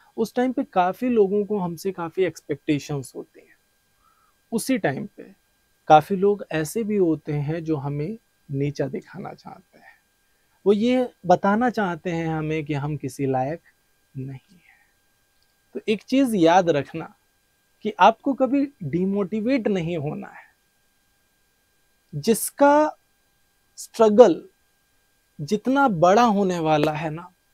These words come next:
उसकी success भी उतनी ही बड़ी होने वाली है, हमेशा याद रखिए।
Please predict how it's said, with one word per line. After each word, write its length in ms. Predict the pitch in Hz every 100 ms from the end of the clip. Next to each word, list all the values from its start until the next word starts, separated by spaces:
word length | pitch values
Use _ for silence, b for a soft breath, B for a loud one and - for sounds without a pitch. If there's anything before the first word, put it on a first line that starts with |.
| _ _ _ _ _ _
उसकी 360 | 196 - 254 247
success 600 | - 240 - - 285 214
भी 320 | 151 170 202 - _ _ _ _ _
उतनी 380 | 180 151 175 175
ही 300 | 151 185 214 _ _ _ _
बड़ी 300 | 143 131 131
होने 260 | 131 131 -
वाली 400 | - - - -
है, 80 | _ _ _ _ _
हमेशा 360 | - 147 143 139
याद 260 | 151 - 160
रखिए। 400 | - _ _ 190